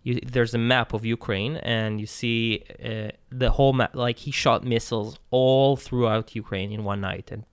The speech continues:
like, in one city, kids died from rockets coming from the sky. Like, he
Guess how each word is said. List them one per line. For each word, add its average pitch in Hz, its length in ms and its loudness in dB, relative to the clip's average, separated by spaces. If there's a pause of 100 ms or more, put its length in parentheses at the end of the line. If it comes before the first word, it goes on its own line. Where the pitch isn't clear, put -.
like, 110 240 -8 (320)
in 120 100 -6
one 117 180 -2
city, 120 680 -4 (320)
kids 127 340 2
died 110 540 6
from 110 260 -2
rockets 101 460 0
coming 104 240 -2
from 101 200 -6
the 104 60 -4
sky. - 220 -12
Like, 110 180 0
he 160 380 -2